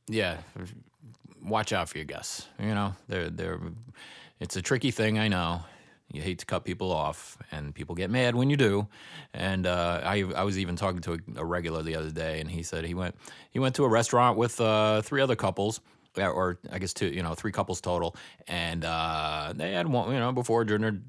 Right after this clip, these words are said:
before dinner drinks, they had wine with dinner, and then, uh, they had more wine. And, um, but the, they decided ahead of time who was gonna drive. The, the ladies were gonna drive, and the, the gentleman ordered an after dinner drink, and the, uh, waitress comes over and says, "Sorry, uh,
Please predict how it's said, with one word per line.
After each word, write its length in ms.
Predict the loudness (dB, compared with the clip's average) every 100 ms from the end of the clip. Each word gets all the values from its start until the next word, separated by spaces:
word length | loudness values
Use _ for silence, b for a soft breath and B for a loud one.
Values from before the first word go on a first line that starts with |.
| -10
before 320 | -4 2 4 4
dinner 240 | 4 4
drinks, 380 | 2 2 0 0
they 100 | 0
had 240 | 2 2
wine 440 | 2 2 2 2 0
with 120 | 0
dinner, 420 | -2 0 0 0
and 220 | 0 -2
then, 320 | -2 -2 -2 -2
uh, 380 | -2 -2 -4 -4
they 120 | -2
had 100 | 0
more 200 | 0 2
wine. 520 | 2 2 2 0 -2 -4 B B -8
And, 320 | -2 0 0
um, 300 | 0 0 2
but 160 | 2 2
the, 260 | 2 0 -6 -16 _ _
they 180 | 0 2
decided 440 | 4 6 6 6
ahead 180 | 6 4
of 60 | 2
time 180 | 2 2
who 100 | 2
was 120 | 0
gonna 140 | 0
drive. 380 | 0 2 0 0
The, 100 | -2
the 240 | -4 -4 -4
ladies 340 | -2 -2 -4
were 60 | -6
gonna 160 | -6
drive, 320 | -4 -6 -6 -6
and 100 | -6
the, 300 | -6 -6 -8
the 80 | -10 _ _
gentleman 420 | 0 0 0 0 0
ordered 320 | 2 2 2
an 300 | 2 2 0
after 260 | -2 0 2
dinner 200 | 2 2
drink, 340 | 0 -2 -8 B B -8
and 380 | -2 0 2 0
the, 480 | 0 0 0 0 0
uh, 260 | 0 0
waitress 320 | 0 -2 -4
comes 180 | -4 0
over 160 | 2 0
and 80 | -2
says, 200 | -4 0
"Sorry, 440 | 2 4 4 4
uh, 280 | 4 2